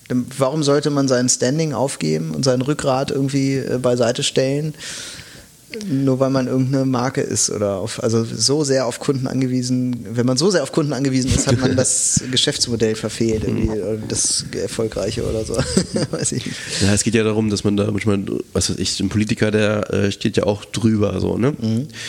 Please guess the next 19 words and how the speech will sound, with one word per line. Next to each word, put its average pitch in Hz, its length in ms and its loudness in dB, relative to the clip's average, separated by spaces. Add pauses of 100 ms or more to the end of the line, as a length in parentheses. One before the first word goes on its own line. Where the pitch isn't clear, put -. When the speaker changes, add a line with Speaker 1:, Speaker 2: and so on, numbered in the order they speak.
(360)
Speaker 2:
Der, 98 400 2
äh, 101 280 2
gibt 104 280 -2
sich 110 120 2
ja 104 160 2
jetzt 104 140 -2
auch 104 180 2
nicht 117 300 0
herab 107 340 0
und 95 140 -2
der 101 160 2
wird 104 160 -10
beschimpft, 127 440 0
"Hier, 113 300 0
Merkel, 101 1120 0 (100)
du 101 380 -4
bist 101 240 -2
eine 95 100 0
Sau." 113 420 2